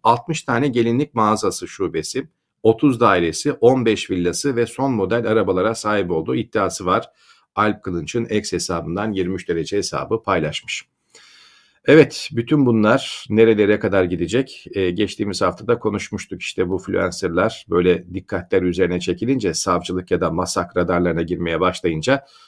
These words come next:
aslında biz, e, böyle fotoğraflar paylaştık ama bizim aslımız bu diyerek yer sofralarında, soba başlarında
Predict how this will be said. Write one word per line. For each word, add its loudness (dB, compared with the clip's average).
aslında 0
biz, -2
e, 2
böyle 2
fotoğraflar -2
paylaştık -2
ama -2
bizim -2
aslımız -4
bu -2
diyerek 2
yer 2
sofralarında, -4
soba 0
başlarında -2